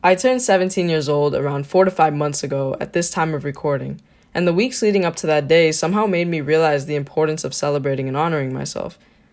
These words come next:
We tend to shy away from compliments and see self-love or self-celebration or self-honor as pompous, boastful, or even selfish. But in reality, loving and celebrating and even honoring ourselves is one of the most selfless acts we can do.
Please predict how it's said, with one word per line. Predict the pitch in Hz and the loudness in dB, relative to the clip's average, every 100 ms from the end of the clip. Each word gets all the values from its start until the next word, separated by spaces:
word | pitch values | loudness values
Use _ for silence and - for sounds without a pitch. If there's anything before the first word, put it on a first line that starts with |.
| _ _ | _ _
We | 180 | -4
tend | 190 247 | 0 0
to | 262 | 0
shy | - 196 | 2 4
away | 175 160 156 | 6 4 2
from | 147 | 0
compliments | 143 156 147 147 143 131 143 | -4 -4 -2 -2 -4 -4 -4
and | 139 | -4
see | 170 | -2
self-love | 156 165 160 160 151 143 139 | 0 0 0 0 0 0 -2
or | 135 | -4
self-celebration | - 160 160 151 139 156 151 147 143 131 - _ _ _ - | 0 0 0 -4 -2 -2 -2 -2 -8 -10 -14 _ _ _ -6
or | 160 | 0
self-honor | 202 202 165 165 190 165 | 2 2 2 2 2 0
as | 143 139 | -2 -4
pompous, | - 160 175 131 139 | -4 -4 -4 -6 -6
boastful, | - 147 160 - 131 | -2 0 -2 -6 -6
or | 135 | -4
even | 147 139 | -4 -4
selfish. | - 131 - - - - _ _ _ _ _ | -4 -6 -6 -10 -12 -18 _ _ _ _ _
But | 180 | 4
in | 190 180 | 6 4
reality, | 180 202 214 165 151 | 6 6 4 2 -2
loving | 147 160 180 190 | 0 2 2 0
and | 156 | -2
celebrating | - 151 156 147 139 139 | -2 0 0 0 -2 -2
and | 139 | -4
even | 185 175 | -2 0
honoring | 170 185 165 143 | 0 0 0 -2
ourselves | 139 139 147 143 135 | -4 -4 -2 -2 -2
is | 143 135 | -6 -4
one | 160 | -2
of | 170 | -2
the | 147 | -2
most | 147 151 - | -2 -2 -2
selfless | 151 165 - 175 - | -2 -2 -2 -6 -4
acts | 160 156 151 - | -2 -2 -4 -8
we | 147 | -8
can | 139 139 | -8 -8
do. | 131 151 127 | -4 -4 -6